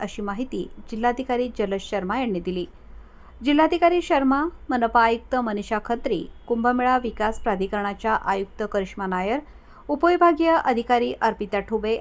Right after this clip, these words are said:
आदींनी पंचवटीतील पंचमुखी हनुमान मंदिर, श्री दिगंबर अनि आखाडा, श्री लक्ष्मीनारायण मंदिर, तपोवन येथील कपिला संगम परिसराला भेट दिली.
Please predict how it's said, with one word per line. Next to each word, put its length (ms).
आदींनी 460
पंचवटीतील 760
पंचमुखी 600
हनुमान 440
मंदिर, 360
श्री 120
दिगंबर 500
अनि 340
आखाडा, 500
श्री 160
लक्ष्मीनारायण 640
मंदिर, 400
तपोवन 400
येथील 300
कपिला 340
संगम 460
परिसराला 640
भेट 260
दिली. 220